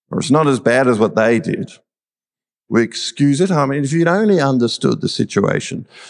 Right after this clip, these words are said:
or we just ignore it. It's just not important to us. But here we see how significant sin is. The only way it can be dealt with, the only way it can be made up for is death itself. That's what sin brings.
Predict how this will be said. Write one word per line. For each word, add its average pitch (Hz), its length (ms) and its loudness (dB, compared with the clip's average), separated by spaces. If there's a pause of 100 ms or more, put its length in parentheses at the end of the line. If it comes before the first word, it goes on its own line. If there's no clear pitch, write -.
(300)
or 147 100 0
we 160 80 -2
just 202 180 0
ignore 170 420 2
it. - 80 -6 (260)
It's - 120 -14
just 123 140 -4
not 151 320 0
important - 540 0
to 110 120 2
us. 98 240 -4 (280)
But 165 120 0
here 226 300 2
we 220 120 0
see 160 360 0
how 175 400 0
significant 127 560 -2
sin 120 260 -2
is. 92 580 -8 (640)
The - 200 -2
only 202 340 2
way 135 240 2
it 120 80 -2
can 127 160 2
be 117 80 2
dealt 113 260 0
with, - 460 -8 (140)
the 143 100 0
only 240 320 2
way 175 300 2
it 147 100 -8
can 143 140 0
be 135 80 2
made 156 280 2
up - 200 -2
for 135 500 -2 (800)
is 107 140 -2
death - 260 0
itself. - 800 -4 (1200)
That's - 180 -6
what - 140 -2
sin 110 240 0
brings. 85 580 -2